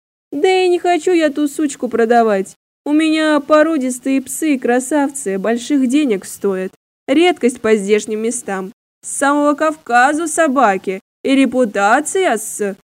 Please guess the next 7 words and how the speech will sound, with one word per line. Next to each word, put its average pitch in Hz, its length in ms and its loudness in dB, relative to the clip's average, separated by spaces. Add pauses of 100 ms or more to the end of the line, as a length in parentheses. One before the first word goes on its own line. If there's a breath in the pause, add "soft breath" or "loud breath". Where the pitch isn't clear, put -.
(140)
три 381 220 4
лавки 349 500 0
колониальных 359 880 0
товаров. 302 640 0 (200)
Не 370 240 0
кот 262 440 -2
чихнул. 330 680 -4